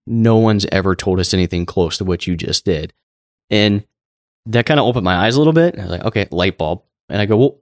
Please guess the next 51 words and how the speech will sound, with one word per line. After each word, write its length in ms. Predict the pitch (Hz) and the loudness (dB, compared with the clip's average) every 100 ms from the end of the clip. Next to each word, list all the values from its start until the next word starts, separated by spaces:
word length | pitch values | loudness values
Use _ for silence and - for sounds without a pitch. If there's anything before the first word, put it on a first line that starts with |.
| - | -8
where 220 | 120 143 | 0 2
have 100 | 120 | 2
you 40 | |
trained?" 300 | 87 - - - | -4 -8 -10 -14
Right? 300 | 67 90 87 | -8 -8 -4
Just 180 | 90 - | -2 -2
thinking, 260 | 85 87 82 | -4 -4 -6
"Okay, 180 | - 80 | -6 -8
it's 100 | - | -8
been, 340 | 90 80 82 _ _ | -6 -8 -10 _ _
it's 120 | - | -20
been 180 | - 87 | -14 -10
bad 260 | 85 87 85 | -4 -4 -4
experiences," 640 | - 85 80 85 82 85 | -8 -6 -6 -6 -6 -4
right? 240 | 85 87 - _ _ - | -4 -4 -8 _ _ 0
And 100 | 127 | 2
then 60 | |
he 60 | 120 | 2
starts 260 | 120 113 | 0 0
listing 260 | 107 98 107 | 0 0 0
off, 160 | 101 - | 0 0
like, 220 | 95 - | -2 -2
what 180 | 107 101 | 0 2
I 60 | |
would 100 | 92 | 0
consider, 260 | - - 95 | -2 -2 0
like, 160 | 90 | 0
the 60 | - | -2
top 260 | - - - | -6 -6 -6
three 160 | 90 | -6
places. 440 | - 135 139 - - | 0 0 0 -2 -6
I'm 80 | |
like, 120 | 90 - | -8 -8
"Well, 180 | - - | -12 -14
oh, 160 | - - | -20 -14
shit." 420 | - - 135 135 _ _ _ _ _ | -12 -4 -4 -4 _ _ _ _ _
Call 140 | 107 | -4
my 120 | 98 92 | -2 -4
wife. 380 | 98 101 104 - | -2 -2 -2 -6
I'm 100 | 85 | -8
like, 160 | 92 - | -10 -12
"Hey, 120 | - - _ _ _ _ _ _ | -20 -20 _ _ _ _ _ _
I 80 | - | -8
think 280 | - - 285 | -6 -4 -2
we 80 | 330 | 0
might 200 | 104 - | 0 -2
have 220 | 113 - | -2 -2
something 300 | 208 196 113 | -2 0 0
here." 280 | 95 85 98 | 0 -2 -6
And, 280 | 98 92 90 | -4 -2 -2
um, 360 | 90 85 82 | -2 -4 -8